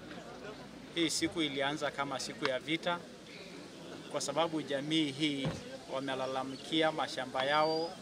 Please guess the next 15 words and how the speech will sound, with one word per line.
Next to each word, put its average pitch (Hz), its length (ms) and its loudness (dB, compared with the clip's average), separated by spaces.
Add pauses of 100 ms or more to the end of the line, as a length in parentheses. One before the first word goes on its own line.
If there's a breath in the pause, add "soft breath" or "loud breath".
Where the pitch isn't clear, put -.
(280)
kupitishwa 139 680 -2
stima 165 460 2 (1120)
bila 151 400 4 (200)
kulipiwa 151 720 2 (200)
pesa 147 260 0
ya 139 100 4
compensation. 143 920 -2 (1120)
Walalamika 143 840 2
kuhusu 147 600 -2
ajira 156 500 2
ya 143 100 4
vibarua 135 600 2
kwa 147 160 -2
watoto 135 420 -2
yao 160 420 6